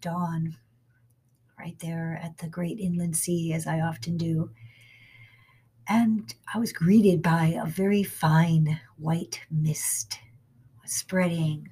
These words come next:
across the brown stubble stalks of white wild grasses,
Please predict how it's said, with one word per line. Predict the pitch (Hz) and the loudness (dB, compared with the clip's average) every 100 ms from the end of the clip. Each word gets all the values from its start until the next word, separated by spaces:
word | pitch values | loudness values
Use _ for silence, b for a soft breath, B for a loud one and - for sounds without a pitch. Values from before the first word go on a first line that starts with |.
| - | -16
across | - 160 160 - | -6 -4 -4 -6
the | 247 220 165 | -8 -12 -8
brown | 175 160 165 160 160 156 | -2 0 2 0 -2 -4
stubble | - - 185 165 175 165 | -4 -2 -2 -2 -2 -4
stalks | 156 - 170 156 - - | -2 0 0 0 -4 -8
of | 170 165 | -6 -4
white | 165 180 202 - | -2 -2 -4 -10
wild | 170 175 175 175 170 165 | -4 0 2 0 -2 -2
grasses, | 185 175 180 190 185 - | 2 2 0 -6 -6 -8